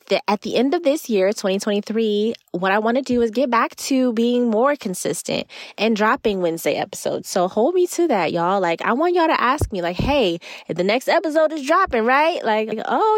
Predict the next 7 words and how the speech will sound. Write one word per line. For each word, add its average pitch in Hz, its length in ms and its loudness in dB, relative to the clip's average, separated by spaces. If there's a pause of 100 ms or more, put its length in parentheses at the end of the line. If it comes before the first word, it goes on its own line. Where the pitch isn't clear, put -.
yeah, 440 280 2
girl, 427 440 2
mm-hmm, 453 600 0
it's 349 120 -4
dropping 330 520 0
right 370 420 2
now." 330 600 2